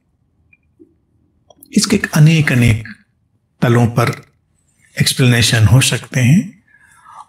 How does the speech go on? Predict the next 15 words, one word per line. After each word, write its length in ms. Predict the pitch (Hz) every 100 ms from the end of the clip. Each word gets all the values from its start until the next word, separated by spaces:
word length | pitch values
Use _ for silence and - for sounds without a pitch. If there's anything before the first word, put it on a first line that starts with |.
| -
और 180 | 156 143
हो 200 | - 269
सकता 360 | 254 - -
है 260 | 139 139 143
जब 200 | 135 123
ऋषियों 360 | 127 - 135
ने 140 | 127 123
इसको 240 | 117 -
लिखा 360 | 113 110 - -
हो, 460 | 139 123 120 - - _ _ _ _ - _
तो 100 | -
उन्होंने 760 | 175 151 151 147 147 139 139 143 - - - - - - _ - -
एक 220 | 151 156
तो 60 | 143
नैतिक 640 | 123 123 120 180 190 -